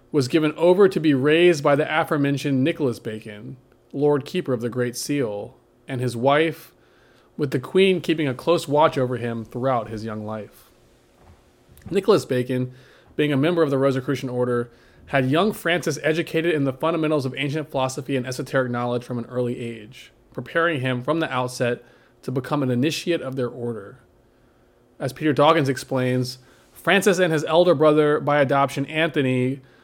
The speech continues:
quote, "were brought up, educated, and trained as initiates in Sir Nicholas's Orphic Platonic Academy, with Francis in particular being recognized as the Elias the artist prophesied by Paracelsus,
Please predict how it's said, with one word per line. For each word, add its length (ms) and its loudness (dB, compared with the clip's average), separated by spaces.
quote, 280 4
"were 140 2
brought 380 6
up, 180 4
educated, 540 0
and 160 -2
trained 400 -2
as 140 -4
initiates 640 0
in 120 -4
Sir 140 0
Nicholas's 680 2
Orphic 580 2
Platonic 480 -2
Academy, 640 -6
with 160 -6
Francis 420 0
in 80 -2
particular 460 -2
being 180 -2
recognized 680 0
as 240 -4
the 160 -2
Elias 500 0
the 100 -4
artist 600 0
prophesied 580 2
by 140 4
Paracelsus, 1000 -2